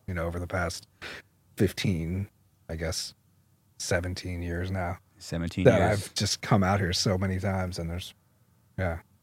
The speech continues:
Speaker 1: it's, it, everything reminds me of, of the beginning. Just
Speaker 2: Yeah.
Speaker 1: crazy.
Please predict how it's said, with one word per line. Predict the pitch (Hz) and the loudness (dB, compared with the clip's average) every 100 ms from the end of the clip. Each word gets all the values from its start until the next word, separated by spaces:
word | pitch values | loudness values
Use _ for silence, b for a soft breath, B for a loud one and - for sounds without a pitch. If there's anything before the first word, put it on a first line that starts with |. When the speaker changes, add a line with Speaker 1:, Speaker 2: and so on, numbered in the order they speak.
| _ | _
Speaker 1:
it's, | 85 - - - _ _ _ _ _ | -10 -8 -12 -14 _ _ _ _ _
it, | - - | -8 0
everything | 107 104 98 98 92 | 2 2 0 -2 -2
reminds | 92 90 87 92 | -2 -2 -4 -4
me | 92 85 | -4 -4
of, | 85 90 _ _ _ - | -6 -10 _ _ _ -6
of | 87 | -4
the | 87 | -4
beginning. | 90 90 104 90 - _ _ _ _ _ _ _ | -4 -2 -4 -4 -10 _ _ _ _ _ _ _
Just | - 78 | -8 -2
Speaker 2:
Yeah. | 78 | 0
Speaker 1:
crazy. | 95 92 92 | 0 -4 -8